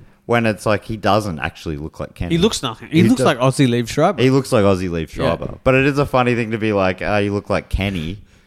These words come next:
Speaker 1: because you're like, "Oh, in the movie he was a toilet guy." Do you think that's what it is? It's like, "We got you."
Speaker 2: Yeah, yeah, yeah.
Speaker 1: It's like, I'd be pretty happy to look like, uh,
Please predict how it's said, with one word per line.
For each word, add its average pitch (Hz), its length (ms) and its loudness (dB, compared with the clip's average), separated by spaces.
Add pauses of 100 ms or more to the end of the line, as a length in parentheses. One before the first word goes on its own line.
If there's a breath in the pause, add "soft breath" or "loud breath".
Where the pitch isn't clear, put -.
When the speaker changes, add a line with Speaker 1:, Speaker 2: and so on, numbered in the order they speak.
(720 soft breath)
Speaker 1:
because 110 380 0
you're 104 140 4
like, 90 340 0
"Oh, 95 260 2
in 98 100 0
the 98 80 0
movie 95 340 -2
he 92 100 -2
was 87 160 -6
a 87 60 -6
toilet 87 500 -2
guy." 65 380 -12 (420)
Do 131 140 2
you 131 100 2
think 139 160 0
that's 131 260 0
what 123 140 2
it 98 120 2
is? 147 260 0
It's 117 140 -10
like, 98 220 0
"We 110 220 -2
got 98 280 0
you." 82 200 -6
Speaker 2:
Yeah, 143 540 2
yeah, 135 300 2
yeah. 123 200 0
Speaker 1:
It's 98 120 -8
like, 123 200 2
I'd 147 240 0
be 92 160 -4
pretty 151 360 -2
happy 160 220 -2
to 147 100 -2
look 147 200 -6
like, 135 360 -4
uh, 131 480 0